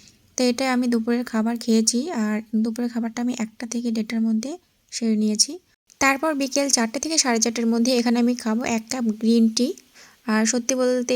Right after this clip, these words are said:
এই গ্রিন টিটার ফ্লেভারটা আমাকে এত ভালো লেগেছে, আমি কি বলবো, হেভি খেতে কিন্তু। এই যে মাঝামাঝি জায়গাগুলো,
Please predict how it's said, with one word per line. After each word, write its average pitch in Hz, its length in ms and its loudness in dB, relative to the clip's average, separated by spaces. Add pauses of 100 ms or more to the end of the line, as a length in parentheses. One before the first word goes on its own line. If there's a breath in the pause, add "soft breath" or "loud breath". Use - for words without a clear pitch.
(140)
এই 233 60 2
গ্রিন 233 280 2
টিটার 240 380 -2
ফ্লেভারটা 226 580 0
আমাকে 233 200 -2
এত 214 200 -2
ভালো 220 220 4
লেগেছে, 220 460 4
আমি 220 180 4
কি 220 100 2
বলবো, 208 360 -4 (240)
হেভি 226 280 2
খেতে 220 220 0
কিন্তু। 202 300 -2 (360)
এই 285 60 -10
যে 311 80 -2
মাঝামাঝি 285 480 0
জায়গাগুলো, 254 400 0